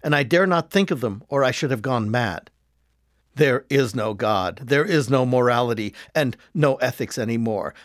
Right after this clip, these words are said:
There are no human beings anymore, but only beasts. I say, "Down with militarism."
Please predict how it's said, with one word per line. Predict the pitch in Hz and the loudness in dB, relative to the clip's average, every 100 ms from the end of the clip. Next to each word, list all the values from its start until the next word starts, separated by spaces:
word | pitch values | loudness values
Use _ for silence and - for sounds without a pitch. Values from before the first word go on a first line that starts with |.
| - | 0
There | 175 | 2
are | 170 170 | 4 4
no | 156 135 | 2 0
human | - 151 117 98 | 2 2 2 -4
beings | - 156 160 117 113 | -2 4 4 2 -2
anymore, | 110 104 104 92 82 | -4 -4 -6 -6 -4
but | 104 139 - | -2 0 2
only | 151 143 127 | 2 4 0
beasts. | 101 135 113 - - - - - _ _ _ _ - | -2 -2 -2 -4 -14 -14 -14 -14 _ _ _ _ 0
I | 151 151 | 2 2
say, | 135 - 131 120 107 - _ - | 0 2 2 2 -2 -10 _ 0
"Down | 156 147 131 135 - - | 2 4 2 0 -4 -4
with | 135 - | -4 0
militarism." | 139 123 113 107 104 90 87 | 0 0 -2 -4 -4 -6 -14